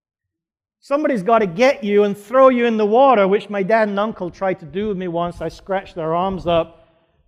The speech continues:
uh, so they let go of me. And I, I've been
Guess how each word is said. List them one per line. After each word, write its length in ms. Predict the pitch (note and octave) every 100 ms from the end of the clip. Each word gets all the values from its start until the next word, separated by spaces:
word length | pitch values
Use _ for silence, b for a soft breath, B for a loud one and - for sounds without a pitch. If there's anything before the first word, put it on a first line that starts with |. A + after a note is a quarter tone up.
| _ -
uh, 380 | D#3+ D#3+ D#3 D#3
so 180 | - E3
they 340 | E3+ E3 D#3+
let 260 | F#3 E3+ E3
go 180 | F#3+
of 100 | F#3
me. 340 | D#3 D#3+ D#3 - _ _ _ _ _ _ _ _ _ _ _ G3
And 340 | D3+ D3+ D3+ _ _ _ _ _ _ _
I, 120 | F#3 G3
I've 200 | G3 F3+
been 180 | E3 F#3